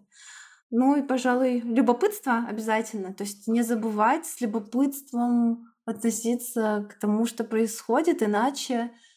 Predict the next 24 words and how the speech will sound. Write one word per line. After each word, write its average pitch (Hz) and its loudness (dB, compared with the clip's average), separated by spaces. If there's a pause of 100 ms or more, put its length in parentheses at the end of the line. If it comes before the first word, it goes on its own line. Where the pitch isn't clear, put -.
(280)
очень 254 0
легко 233 2
закрыться 247 0
в 226 -6
своём 208 -2
панцире 202 -2
и 208 4 (600)
словить 240 2
вот 208 -4
эту, 208 0 (200)
вот 208 -4
эту 214 -2
грусть, 240 0 (140)
грустяшку, 247 0
она 226 4
обязательно 208 -2
будет 233 0 (240)
после 202 -2
переезда, 202 2
но 202 4 (160)
не 226 4
забывать 220 0 (100)
про 233 -2
себя 214 0